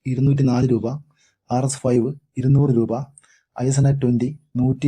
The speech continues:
എൺപത്തൊന്ന് രൂപ, ലാറ്റക്സ് അറുപത് ശതമാനം നൂറ്റി നാൽപത്തൊന്ന് രൂപ അറുപത് പൈസ. നമുക്ക് റബ്ബർ വില കൊച്ചി നോക്കാം. ആർ എസ് ഫോർ ഇരുന്നൂറ്റി നാല് രൂപ, ആർ എസ് ഫൈവ് ഇരുന്നൂറ് രൂപ. ഇനി നമുക്ക് റബ്ബർ ഷീറ്റിന്റെ ചില്ലറ വില നോക്കാം.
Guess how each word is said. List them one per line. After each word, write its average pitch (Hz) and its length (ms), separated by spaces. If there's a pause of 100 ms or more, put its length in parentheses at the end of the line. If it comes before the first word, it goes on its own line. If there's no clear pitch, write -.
എൺപത്തൊന്ന് 127 500
രൂപ, 110 140 (680)
ലാറ്റക്സ് 120 380
അറുപത് 131 240
ശതമാനം 123 340 (440)
നൂറ്റി 135 220
നാൽപത്തൊന്ന് 127 500
രൂപ 123 120 (220)
അറുപത് 123 260
പൈസ. 107 180 (760)
നമുക്ക് 127 220
റബ്ബർ 131 200
വില 135 140
കൊച്ചി 127 240
നോക്കാം. 113 260 (600)
ആർ 123 200
എസ് 139 160
ഫോർ 123 140 (380)
ഇരുന്നൂറ്റി 135 380
നാല് 127 240
രൂപ, 107 120 (680)
ആർ 123 220
എസ് - 120
ഫൈവ് 117 220 (340)
ഇരുന്നൂറ് 139 360
രൂപ. 110 160 (1040)
ഇനി 135 160
നമുക്ക് 151 300
റബ്ബർ 127 240
ഷീറ്റിന്റെ 143 280 (200)
ചില്ലറ 143 280
വില 131 140
നോക്കാം. 117 280